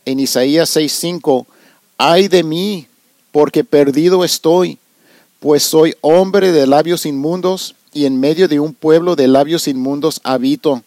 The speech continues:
porque han visto mis ojos al Rey, el Señor de los ejércitos". Exclamó Pedro,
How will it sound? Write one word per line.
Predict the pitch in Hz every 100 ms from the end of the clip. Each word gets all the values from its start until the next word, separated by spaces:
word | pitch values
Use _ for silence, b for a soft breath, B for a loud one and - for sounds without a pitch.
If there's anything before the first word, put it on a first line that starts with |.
| _ _ _ _
porque | - 139 127 139
han | 143 180
visto | 160 190 - 196
mis | 165 143 -
ojos | 165 190 170
al | 143 135
Rey, | 127 139 175 190 b b b _
el | 139 143
Señor | 123 135 131 135 139
de | 147
los | 143 -
ejércitos". | 117 127 127 - 123 120 113 - _ _ _ _ _ _ _ _ _ _ _ _ b b b b b _
Exclamó | 143 147 - 143 151 170
Pedro, | - 175 202 202 127